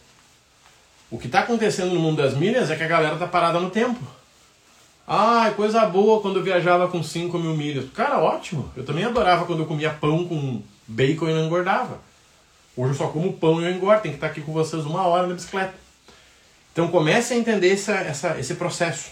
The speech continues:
tá? Se você quer só viajar, você precisa de duas coisas. Saber quando e mais ou menos pra onde, né?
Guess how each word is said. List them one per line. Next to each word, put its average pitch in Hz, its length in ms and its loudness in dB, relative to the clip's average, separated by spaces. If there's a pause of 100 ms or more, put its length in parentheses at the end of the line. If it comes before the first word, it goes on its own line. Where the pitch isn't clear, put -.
(120)
tá? 160 280 -4 (1160)
Se - 100 -10
você 147 260 0
quer 226 180 0
só 214 240 2
viajar, 160 400 2
você 185 240 -2
precisa 196 260 -4
de 180 100 -2
duas 208 280 -2
coisas. 127 680 -2
Saber 147 640 0 (160)
quando 160 560 0 (320)
e 131 120 -8
mais 135 340 0
ou 143 80 2
menos 131 260 0
pra 139 200 0
onde, 165 320 2
né? 196 240 -2